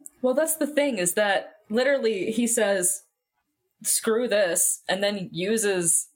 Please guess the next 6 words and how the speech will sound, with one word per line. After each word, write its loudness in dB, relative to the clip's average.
Hindu -2
with -2
a -2
mix 0
of -2
Judeo-Christian, -2